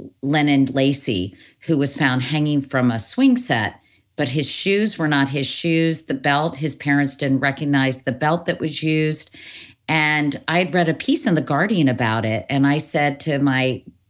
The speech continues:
editors at Yahoo, "I'd really like to go to North Carolina and do this story." So I had interviewed Reverend Barber for that. So yesterday I interviewed him because he's such an important, uh, voice,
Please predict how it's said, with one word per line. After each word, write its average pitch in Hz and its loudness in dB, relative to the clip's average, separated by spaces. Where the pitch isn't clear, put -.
editors 135 0
at 123 -2
Yahoo, 143 0
"I'd 131 -2
really 143 2
like 127 0
to - -10
go 127 -2
to 127 0
North 123 2
Carolina 120 0
and 113 0
do 117 -4
this 113 -4
story." 117 -4
So - 0
I 170 4
had 180 0
interviewed 160 0
Reverend 131 0
Barber 127 0
for 127 -4
that. 123 0
So 143 0
yesterday 139 0
I 123 2
interviewed 127 0
him 127 2
because 127 -2
he's 123 -2
such 202 -4
an 160 2
important, 135 0
uh, 123 -2
voice, 123 0